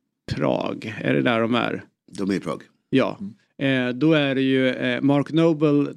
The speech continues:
Speaker 1: eh, tog de ju in under säsongen för att det gick så fruktansvärt dåligt. Och, eh, det är ju intressant vilken ra-, resultatrad, eh, de, de har sen Mark Noble klev in runt laget igen. Han har inte spelat utan bara
Speaker 3: Mm.
Speaker 1: varit där.
Speaker 3: Mm.
Speaker 1: Så blev det ju liksom betydligt bättre.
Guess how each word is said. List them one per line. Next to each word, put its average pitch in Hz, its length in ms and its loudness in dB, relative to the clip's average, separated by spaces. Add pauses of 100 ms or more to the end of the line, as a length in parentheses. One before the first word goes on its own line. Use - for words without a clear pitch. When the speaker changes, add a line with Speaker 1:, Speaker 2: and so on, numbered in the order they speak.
(100)
Speaker 1:
eh, 131 100 -4
tog 151 220 2
de 143 140 4
ju 143 120 4
in 160 320 4
under 139 280 2
säsongen 139 600 0
för 117 280 -4
att 113 120 -6
det 131 80 -4
gick 120 140 -4
så - 100 -14
fruktansvärt 127 540 -4
dåligt. 127 440 0
Och, - 360 -6
eh, 62 120 -6
det 127 100 -8
är 123 40 -2
ju 127 60 -2
intressant 127 460 -6
vilken 123 180 -6
ra-, 120 240 -4
resultatrad, 123 880 -4
eh, 64 260 -2
de, 120 340 -2 (200)
de 123 160 -2
har 127 240 0
sen - 380 -4
Mark 127 280 -4
Noble 127 260 -2
klev 120 220 0
in 127 260 2 (140)
runt 123 260 -2
laget 147 340 0
igen. 110 260 -4 (100)
Han 110 120 -8
har 127 60 -2
inte 127 120 -8
spelat 131 340 -4
utan 117 200 -6
bara 117 100 0
Speaker 3:
Mm. 104 60 -2
Speaker 1:
varit 117 280 0
där. 101 120 -2
Speaker 3:
Mm. 101 100 -8 (500)
Speaker 1:
Så 131 60 -4
blev 127 180 2
det 123 80 -2
ju 117 60 0
liksom 120 500 -8
betydligt 113 320 2
bättre. 127 380 -2